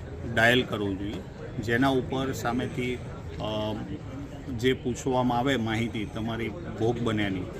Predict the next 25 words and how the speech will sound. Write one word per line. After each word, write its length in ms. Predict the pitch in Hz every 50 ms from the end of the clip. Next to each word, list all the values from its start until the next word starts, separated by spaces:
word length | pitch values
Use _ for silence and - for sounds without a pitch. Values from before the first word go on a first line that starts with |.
| - - -
એ 60 | 123
બધી 260 | 120 117 113 123 123
માહિતી 520 | 117 113 110 107 117 113 - 139 139 147 - -
એમાં 240 | 117 117 123 117 104
જણાવવાની 500 | 104 107 107 113 113 107 107 98 98 92
હોય 180 | 87 87 90
છે. 160 | 85 - - - - - - - - - - - - -
અને 360 | - 107 113 117 113 117 117 - - - - - 139
એ 120 | 139 139
જે 380 | 120 110 123 127 127 127 120 113 113
નંબર 340 | 113 113 117 117 127 127
ઉપર 240 | 131 117 123 120 117
WhatsApp 440 | 110 104 107 113 - - - 139 123 - - 135
કે 60 | 139
એ 240 | 127 117 - 120 120
નંબર 300 | 120 117 117 113 117 117
ઉપર, 300 | 120 107 - - 143 -
અ, 720 | - - - 120 113 - - - - - - 117 110 107
જે 240 | 104 104 120 127 127
પણ 280 | - - 131 127 127
ભોગ 260 | 117 104 110 110 123 117
બન્યા 260 | 117 117 120 123 123
હોય 240 | 117 113 113 107 107
એના 240 | 110 110 117 123 120
ફીચર્સ 680 | - - - - 127 123 - - 143 120 104 - -